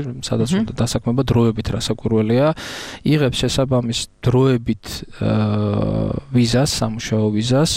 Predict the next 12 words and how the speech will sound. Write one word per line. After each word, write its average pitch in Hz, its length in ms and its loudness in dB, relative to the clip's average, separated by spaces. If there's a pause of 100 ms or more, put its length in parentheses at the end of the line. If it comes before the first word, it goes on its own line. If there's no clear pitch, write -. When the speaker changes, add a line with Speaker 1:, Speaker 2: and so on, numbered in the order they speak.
(100)
Speaker 2:
მმ. 196 120 -2 (120)
Speaker 1:
რომ 107 180 -4 (460)
იმუშაოს 120 480 0
იქ, 151 140 2
ჩადის 120 340 0
ამა 110 240 0
თუ - 60 -2
იმ 113 100 -2
ქვეყანაში, 131 540 2 (100)
საქმდება. 127 580 0 (800)
პირველ 147 320 2
რიგში 120 400 0